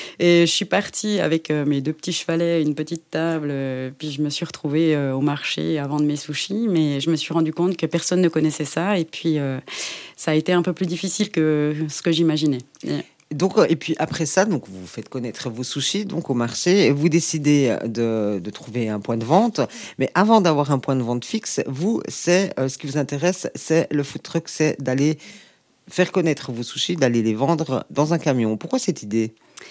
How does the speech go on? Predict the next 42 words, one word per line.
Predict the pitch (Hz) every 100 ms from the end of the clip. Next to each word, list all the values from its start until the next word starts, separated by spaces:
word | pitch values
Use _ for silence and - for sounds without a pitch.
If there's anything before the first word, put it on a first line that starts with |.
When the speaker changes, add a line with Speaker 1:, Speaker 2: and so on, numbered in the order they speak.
| - - - -
Speaker 1:
Ben, | 196 254
parce | 226 220 -
que | 233 233 226
l'avantage | 202 190 190 208 226 226
du | 170 170
camion, | 185 190 233 277
c'est | - 180
qu'on | - 180
peut | 165 170
circuler. | - - - 208 320 - _ -
Et | 170
puis, | 160 - - 185 170
euh, | 147 139 135 131 135
on | 143
peut | 165
trouver | - 170
des | 165 151
emplacements, | 151 156 139 - 165 202 226 240
on | 202 165
peut | 175 - _ _
participer | 190 - - 190 190
à | 180
des | 151
manifestations. | 160 175 - 165 175 - 185 202 269 - - - - - -
Et | 160
puis, | 160 - 202
on | 175
a | 160
tout | -
sur | 202 -
place. | - 170 - 165
On | 151 156
a, | 143 139 139 - - -
on | 156 160
a |
la | 156
chaîne | 156 160 160
du | 156
froid | - 175
qui | 160
est |
respectée, | 147 - 143 - 180 202 214 220